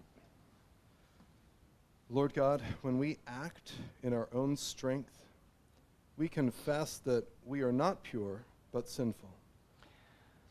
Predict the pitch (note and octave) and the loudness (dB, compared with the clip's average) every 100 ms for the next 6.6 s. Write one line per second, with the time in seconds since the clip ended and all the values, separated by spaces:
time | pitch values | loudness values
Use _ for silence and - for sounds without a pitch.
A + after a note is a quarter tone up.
0 | - - C#3 B2+ A#2 A2+ A2+ G2+ F#2+ - | -20 -2 6 8 8 6 6 4 0 -10
1 | - - - A2+ C#3+ C#3 C3+ - B2 A2+ | -20 -20 -10 -6 -4 -2 -2 0 0 0
2 | A2+ C3+ E3+ F#3 F3 - - F#3 G3 D3 | 0 2 4 6 4 0 -2 0 2 2
3 | C3 B2+ B2 A#2+ A#2+ - A#2+ A#2+ A2 - | 0 -2 -2 0 -2 -2 -4 -4 -6 -10
4 | - - - A#2 B2+ - A#2+ - B2 G#2+ | -18 -18 -8 -6 -6 -6 -8 -4 -4 -4
5 | A#2 A#2+ A#2+ A#2+ C3+ A#2 A#2+ A#2+ A2+ B2 | -6 -6 -6 -4 -4 -4 -8 -8 -8 -8
6 | A#2 A#2+ A2+ A#2 A#2 | -6 -6 -6 -6 -10